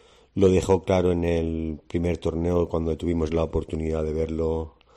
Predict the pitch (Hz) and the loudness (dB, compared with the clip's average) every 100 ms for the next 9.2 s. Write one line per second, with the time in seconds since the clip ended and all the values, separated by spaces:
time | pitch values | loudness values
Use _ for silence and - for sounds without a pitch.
0 | - - _ - - _ - 95 87 85 | -20 -20 _ -20 -20 _ -6 -4 -2 0
1 | 87 85 - 85 82 82 82 80 87 85 | -2 -2 -2 0 0 -2 -6 -8 -6 -6
2 | 80 82 82 85 80 78 80 80 80 90 | -4 -4 -2 0 0 -2 -4 -8 -8 -6
3 | 85 82 80 85 80 78 78 78 85 80 | -4 -4 -4 -4 -4 -4 -6 -2 -2 -2
4 | 78 78 - 98 98 107 123 - _ _ | -4 -6 0 0 2 -2 -4 -12 _ _
5 | _ - - _ _ _ - 87 82 80 | _ -20 -20 _ _ _ -4 -2 -2 -4
6 | - 87 85 90 82 90 92 101 92 82 | -4 -4 -2 -4 -2 -2 0 2 0 0
7 | 78 76 73 73 - 92 85 90 90 87 | -4 -6 -8 -12 -10 -6 -2 -2 0 -4
8 | - - 95 - 90 87 82 82 76 - | -4 -2 -2 -2 -4 -4 -2 -4 -6 -4
9 | 82 78 | -4 -6